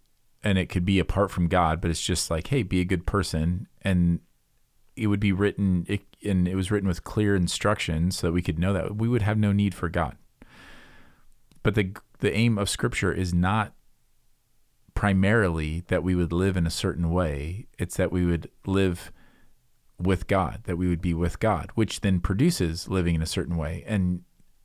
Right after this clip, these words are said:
and, like, but the aim is abiding in him. And so why would God reveal himself in a way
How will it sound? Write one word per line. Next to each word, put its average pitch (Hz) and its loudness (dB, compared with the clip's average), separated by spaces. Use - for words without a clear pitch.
and, 95 0
like, 101 -4
but 98 -2
the - 0
aim 123 2
is 92 0
abiding 92 2
in 80 0
him. 80 -2
And - -4
so 98 2
why 95 4
would 104 0
God 92 0
reveal 104 2
himself 92 0
in 101 2
a 90 2
way 85 0